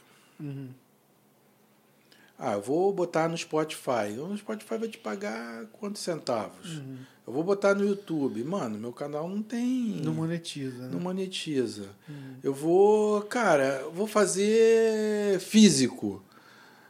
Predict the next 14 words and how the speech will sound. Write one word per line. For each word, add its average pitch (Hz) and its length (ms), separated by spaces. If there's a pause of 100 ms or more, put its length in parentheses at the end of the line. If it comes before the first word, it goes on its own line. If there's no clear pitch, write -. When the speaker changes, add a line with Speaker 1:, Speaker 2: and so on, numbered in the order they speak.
(100)
Speaker 2:
"Eu 123 60
vou 127 40
fazer 175 300
físico, 202 600
tem 208 200
que 220 240
deixar 196 540
mil 185 180
doleta 180 580
lá 165 500 (160)
pra 175 640
Speaker 1:
Uhum. 156 100
Speaker 2:
parada 160 480
virar." 156 580